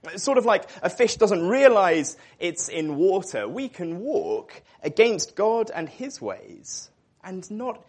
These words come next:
even realize it sometimes. We think we're good, or at least we think we're better than the next guy, or at least better than that guy from accounts at work.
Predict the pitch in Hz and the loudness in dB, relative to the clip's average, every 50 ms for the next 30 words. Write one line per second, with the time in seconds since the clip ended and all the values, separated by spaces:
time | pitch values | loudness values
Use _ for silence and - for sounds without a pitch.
0 | _ _ _ _ 151 147 139 156 170 196 220 262 269 254 214 156 113 107 - - | _ _ _ _ -10 -10 -8 -8 -8 -8 -6 -6 -4 -4 -4 -4 -6 -6 -10 -12
1 | - - 98 85 - - - - - _ _ _ _ - - _ _ _ _ _ | -14 -14 -16 -16 -16 -20 -20 -20 -20 _ _ _ _ -20 -20 _ _ _ _ _
2 | - - - 165 180 190 202 202 208 196 226 214 202 - - 180 202 196 202 - | -20 -10 -6 -4 -4 -2 -2 -2 -2 0 0 0 0 0 6 6 6 6 6 6
3 | 254 214 - - - - - - - _ _ _ _ _ _ _ 165 180 175 170 | 6 6 6 4 -2 -10 -20 -20 -20 _ _ _ _ _ _ _ 2 2 4 4
4 | 190 202 185 - - 190 165 - 208 185 - 190 202 185 - - _ - _ _ | 2 0 -4 -4 -6 -8 -2 -2 -2 0 2 0 0 0 0 -6 _ -20 _ _
5 | _ 170 180 185 185 160 180 180 175 175 170 185 214 - - - - - 113 98 | _ -14 -10 -10 -6 -6 -6 -6 -6 -8 -8 -8 -8 -10 -10 -14 -12 -8 -8 -6
6 | 90 90 92 107 110 110 104 - - - - - 131 151 170 170 - - 185 190 | -6 -6 -4 -4 -4 -6 -6 -10 -14 -20 -8 -8 -6 -6 -6 -8 -8 -10 -8 -6
7 | 190 160 160 165 160 160 147 135 - 156 160 160 156 143 - 160 156 151 139 131 | -4 -4 -4 -4 -4 -6 -8 -8 -6 -4 -4 -4 -4 -6 -6 -6 -6 -6 -6 -10
8 | - - 180 190 175 156 - - 160 113 156 175 240 226 - - - - _ | -10 -12 -12 -12 -12 -12 -10 -8 -8 -8 -6 -8 -8 -10 -10 -14 -18 -20 _